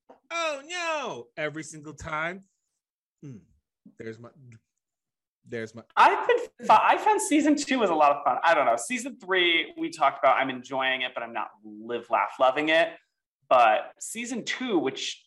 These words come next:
Speaker 2: would be the one that would qualify, I think, for this, it's not wowed me. Or it, I mean, no, it did wow me, and I'm shocked that it's not here.
Speaker 1: Yeah, uh, I see where they're going with season three, but I'm like,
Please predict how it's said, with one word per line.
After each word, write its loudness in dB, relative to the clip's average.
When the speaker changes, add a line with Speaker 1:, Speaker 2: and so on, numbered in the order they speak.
Speaker 2:
would -2
be 0
the 0
one 0
that -12
would -18
qualify, 2
I -4
think, -14
for -16
this, -2
it's 0
not -2
wowed -4
me. -20
Or 6
it, 4
I 2
mean, -4
no, -2
it -10
did 0
wow 0
me, -14
and -10
I'm -8
shocked -4
that -20
it's -20
not -12
here. -10
Speaker 1:
Yeah, -4
uh, -16
I -6
see -10
where -8
they're -8
going -12
with -16
season -20
three, -14
but -20
I'm -20
like, -20